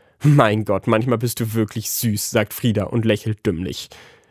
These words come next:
„Nur weil du schon über zehn Mal geflogen bist“, mault Tommy.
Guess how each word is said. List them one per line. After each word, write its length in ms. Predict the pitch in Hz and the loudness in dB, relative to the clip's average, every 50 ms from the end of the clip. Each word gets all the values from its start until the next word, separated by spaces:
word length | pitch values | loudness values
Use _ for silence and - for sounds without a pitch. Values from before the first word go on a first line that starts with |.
| _ _ _ _ - | _ _ _ _ 4
„Nur 160 | 120 135 160 | 6 6 6
weil 100 | 170 139 | 6 6
du 120 | 135 156 | 6 6
schon 160 | - 143 127 | 6 4 4
über 260 | - 165 160 175 151 - | 4 4 4 4 4 4
zehn 220 | - 165 135 117 | 2 2 4 4
Mal 200 | 107 104 131 185 | 6 6 6 6
geflogen 440 | 202 160 - - 170 175 165 156 143 | 6 4 4 4 6 6 6 6 6
bist“, 340 | 160 165 160 - - - - | 6 4 4 4 0 -6 -6
mault 300 | 110 107 107 110 110 - | -2 0 0 0 -2 -2
Tommy. 340 | - 117 117 117 117 117 | -4 -2 0 0 0 0